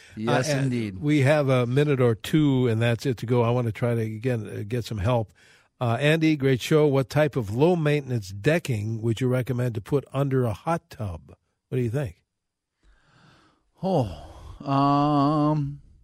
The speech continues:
Speaker 1: I think, uh, underneath a hot tub, too, you're gonna wanna look into structurally how you're gonna build that deck. I think most of the composite decking is eighteen inches on center.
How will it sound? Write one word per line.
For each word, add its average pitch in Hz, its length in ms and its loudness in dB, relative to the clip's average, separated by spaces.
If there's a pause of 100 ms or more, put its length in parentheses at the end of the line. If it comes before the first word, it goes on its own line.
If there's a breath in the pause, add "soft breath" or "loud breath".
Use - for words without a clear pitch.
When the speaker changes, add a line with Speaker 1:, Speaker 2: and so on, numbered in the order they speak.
(720 loud breath)
Speaker 1:
I - 40 -8
think, 180 300 2
uh, 117 1120 2 (180)
underneath 147 460 4
a 123 40 -4
hot 131 240 2
tub, 127 180 0
too, 147 100 4
you're 127 140 0
gonna 127 160 0
wanna 123 180 2
look 120 260 0
into 110 800 -2
structurally 104 960 -2
how 107 240 0
you're 104 160 -2
gonna 101 180 -2
build 110 300 -2
that 101 180 -6
deck. 98 260 -8
I 98 80 -4
think 120 360 -6
most 120 260 2
of 123 140 -2
the 117 220 0
composite 107 460 -4
decking 113 360 -4
is 101 260 -6
eighteen 113 340 -2
inches 113 280 -2
on 117 160 0
center. 120 420 -2